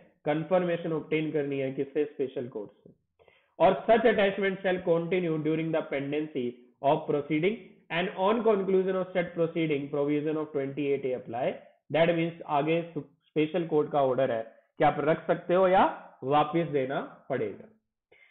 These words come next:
सिर्फ वही property, वही bank account, अ, attach किए जा सकते हैं जो transaction में actual में इन्वॉल्व है। It relate to the proceed actually involved in violation। कह रहे वही property, वही account या bank account और accounts or any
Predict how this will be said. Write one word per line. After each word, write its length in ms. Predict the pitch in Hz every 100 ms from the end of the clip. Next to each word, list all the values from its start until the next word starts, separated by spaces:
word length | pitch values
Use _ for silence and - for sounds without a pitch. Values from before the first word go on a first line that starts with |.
| _ -
सिर्फ 180 | 247
वही 320 | 208 196 240 254
property, 560 | 254 247 240 220 247
वही 260 | 196 190 247
bank 280 | 214 208 202
account, 380 | 208 208 202
अ, 180 | 202 196 185 - 170 160 160
attach 340 | 165 185 190 -
किए 140 | 185
जा 140 | 175 175
सकते 380 | 165 - 147
हैं 160 | 151 - - - 139
जो 140 | 180
transaction 720 | 185 - 180 165 170 170 202
में 200 | 190 196
actual 360 | 175 156 - 170
में 100 | 170
इन्वॉल्व 360 | 139 123 123 110
है। 240 | - - _ _ _ _ -
It 120 | 160
relate 420 | 175 170 185 214
to 100 | 220
the 120 | 214 208 190
proceed 340 | 180 196 208
actually 680 | - 175 170 - 208 220 196
involved 340 | 170 170 170
in 100 | 165
violation। 580 | 151 123 120 104 - - _ _ _ _ - _
कह 60 | 180
रहे 100 | 208
वही 320 | 185 214 254
property, 520 | 233 226 220 208 233
वही 440 | 214 180 233 240 208 -
account 540 | 175 180 190 220 214 202
या 260 | 196 196
bank 300 | 165 185 196
account 340 | 196 190 190 185
और 80 |
accounts 380 | 170 170 170 202 190
or 80 |
any 240 | 175 165